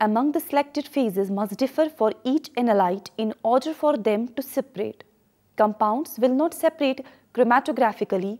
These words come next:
if they have the same distribution ratio on a particular system.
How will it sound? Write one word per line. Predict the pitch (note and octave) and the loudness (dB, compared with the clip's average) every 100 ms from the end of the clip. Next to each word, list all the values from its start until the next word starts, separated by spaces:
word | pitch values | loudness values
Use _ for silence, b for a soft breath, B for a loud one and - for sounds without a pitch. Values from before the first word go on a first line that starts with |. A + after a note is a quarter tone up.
| _ | _
if | A3 F3+ | -4 0
they | G#3+ | 0
have | A3+ - B3+ C#4 | 0 -2 -2 0
the | C#4 | -2
same | C#4 D#4 D#4 | -2 0 0
distribution | A3+ - F#3+ G3+ - G#3 | -2 -6 -6 -6 -4 -4
ratio | F#3+ F#3 - A3+ b b b b | -2 -2 -2 -4 b b b b
on | A#3+ C#4 | 2 2
a | |
particular | D#4+ B3 G#3+ A3 G3 G#3 | 2 0 0 -4 -4 -4
system. | - - - F#3 F#3 | -4 -6 -6 -12 -12